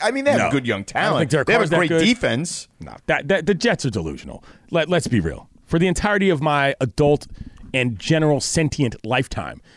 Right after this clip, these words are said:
Speaker 2: the Jets have been completely
Speaker 1: 'Cause they're
Speaker 2: delusional.
Speaker 1: basically saying that Derek Carr is their Joe Flacco. Like, this is the Ravens and, like, whatever. You know,
Speaker 2: That's
Speaker 1: like, I don't know if I
Speaker 2: nuts.
Speaker 1: buy that either, you
Speaker 2: Am I,
Speaker 1: know?
Speaker 2: did I miss something with the Jets last year?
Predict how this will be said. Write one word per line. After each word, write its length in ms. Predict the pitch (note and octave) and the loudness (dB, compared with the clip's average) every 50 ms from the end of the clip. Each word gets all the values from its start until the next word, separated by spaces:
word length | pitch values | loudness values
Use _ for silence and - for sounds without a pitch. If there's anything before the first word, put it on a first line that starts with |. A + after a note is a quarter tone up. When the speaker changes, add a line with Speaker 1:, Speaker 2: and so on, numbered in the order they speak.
| - - | -6 -2
Speaker 2:
the 80 | - A#2 | -2 0
Jets 240 | G2 C#3 G#2+ G2 - | 2 2 0 0 -2
have 100 | C3+ F#2+ | -2 -2
been 120 | G#2 F#2+ | -2 -2
completely 400 | - B2 G#2 A2+ C3 A#2+ G#2+ G2+ | -2 -2 0 0 -2 -2 -2 0
Speaker 1:
'Cause 160 | F#3 A#3+ - | 0 0 2
they're 100 | - C#4 | 2 2
Speaker 2:
delusional. 200 | D#4+ - - E4+ F4+ | 2 2 2 2 2
Speaker 1:
basically 360 | D#4 - E4+ C#4 A#3+ C4 A3+ | 2 2 2 2 2 2 2
saying 400 | - - B3 B3+ B3 A3+ G3 F3+ | 2 4 2 2 4 2 2 2
that 180 | E3 D#3 C#3+ B2+ | 0 0 0 0
Derek 320 | F3 F#3+ G3 G3 F3 - | 0 2 2 2 0 0
Carr 260 | - F3+ F3+ F3 D#3+ | 2 2 4 4 4
is 120 | D3+ C#3 B2+ | 4 4 2
their 140 | D3+ D#3 D3 | 2 2 2
Joe 220 | B2+ B2+ D3+ C#3 | 2 2 2 2
Flacco. 500 | B2+ - D3 C3+ B2 - - G2+ F2 - | 2 2 2 0 0 0 -2 -4 -4 -2
Like, 220 | F#2 A#2+ C#3 C3+ | -2 -2 0 2
this 140 | B2 F3 D#3+ | 0 0 2
is 100 | F3+ E3+ | 0 0
the 100 | C3 D#3 | 0 0
Ravens 640 | C3 A#2+ C3 C#3+ D3 A#2+ A#2 G#2 F#2 F2+ F#2 F#2 G2+ | 2 2 2 2 2 0 -2 -4 -4 -6 -6 -6 -6
and, 160 | G#2+ G2+ F#2+ | -4 -4 -4
like, 220 | G2 F#2+ F#2 F#2 F2 | -4 -4 -4 -4 -4
whatever. 440 | G#2 G#2 G2+ G2 F#2 F2+ E2 D2+ C#2+ | -2 0 0 0 -2 -2 -6 -6 -4
You 100 | F#2+ A2 | 0 0
know, 160 | - A#2 B2 | 2 2 2
Speaker 2:
That's 240 | B2+ B2+ A#2 A#2 G#2 - | 2 2 2 0 -2 -4
Speaker 1:
like, 120 | A2+ G#2 | -4 -2
I 120 | G#2+ E3 G3 | 0 2 2
don't 80 | - | 2
know 80 | A#3 - | 2 2
if 40 | - | 2
I 40 | E3+ | 2
Speaker 2:
nuts. 120 | C#3 B2+ | 2 0
Speaker 1:
buy 160 | C#3 C3+ B2+ A2 | 0 0 0 0
that 260 | A2+ C3 C#3 A#2+ B2+ | 0 0 0 2 2
either, 260 | C3 A#2+ F#2 E2 - - | 0 0 0 -4 -6 -2
you 80 | - D#3 | 2 2
Speaker 2:
Am 40 | G3+ | 2
I, 60 | A#3+ | 2
Speaker 1:
know? 60 | A#3 | 2
Speaker 2:
did 120 | C#3 G#3+ | 2 2
I 80 | B3+ D4 | 4 6
miss 200 | A#3 - - - | 4 4 4 4
something 500 | - - - D4 D4+ C#4+ - E4 E4 D#4+ | 2 2 2 2 2 2 2 2 2 4
with 140 | D4 B3 F3 | 2 2 2
the 40 | F#3 | 2
Jets 280 | B2+ D#3+ G#3 A#3+ - - | 2 2 0 0 2 2
last 240 | C#4 C#4+ C4 - | 2 2 2 2
year? 220 | - D#4 D4+ D4+ | 2 0 0 0